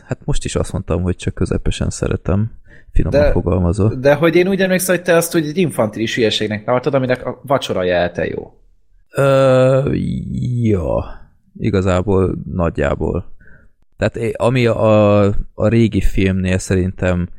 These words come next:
Speaker 1: kiemelendő, az egyrészt a vacsora jelenet, azzal a nagyon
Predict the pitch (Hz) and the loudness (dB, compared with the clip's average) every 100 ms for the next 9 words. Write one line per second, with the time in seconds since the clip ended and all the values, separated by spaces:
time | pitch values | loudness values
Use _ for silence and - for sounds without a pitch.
0 | - - - - - 98 92 90 90 95 | -20 -20 -20 -4 0 2 4 2 2 2
1 | 92 90 98 92 85 98 90 95 110 101 | 2 2 0 0 -2 0 -2 0 -2 0
2 | 101 104 107 113 95 95 90 95 92 87 | 2 2 0 -2 -2 -2 0 0 2 2
3 | 87 | 0